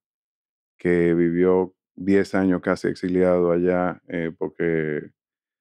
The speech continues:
eh, mi abuela lo sacó huyendo cuando al tío Miguel lo agarraron y lo,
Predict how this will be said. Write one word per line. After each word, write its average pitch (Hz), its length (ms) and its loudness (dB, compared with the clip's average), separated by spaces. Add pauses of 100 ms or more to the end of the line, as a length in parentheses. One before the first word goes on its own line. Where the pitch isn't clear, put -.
(460)
eh, 80 420 -2
mi 85 120 0
abuela 92 420 2
lo 95 100 0
sacó 87 300 -2
huyendo 90 580 -2
cuando 80 800 -6
al 80 520 -14
tío 92 160 2
Miguel 90 680 0 (100)
lo 82 560 0
agarraron 90 720 0
y 87 60 -10
lo, 80 460 -10